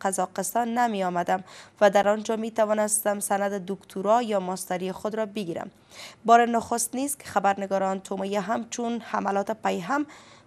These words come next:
و هدفمند انتحاری قرار می‌گیرند. <clears throat> اما چرا چاره‌ای برای مسئولیت خبرنگاران سنجیده نشده؟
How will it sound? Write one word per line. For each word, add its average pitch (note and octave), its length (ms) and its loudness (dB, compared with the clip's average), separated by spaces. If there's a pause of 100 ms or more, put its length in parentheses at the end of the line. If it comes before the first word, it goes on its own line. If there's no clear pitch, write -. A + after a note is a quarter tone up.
(120)
و A#3 100 12
هدفمند A3+ 800 4 (340)
انتحاری A3 520 6
قرار G3 320 6
می‌گیرند. F#3+ 380 2 (240)
<clears throat> - 1600 6
اما A3+ 240 12
چرا C4 280 2
چاره‌ای G#3+ 400 4
برای G3 260 4
مسئولیت G3 560 0
خبرنگاران F#3+ 800 0
سنجیده F#3 600 0
نشده؟ - 460 -4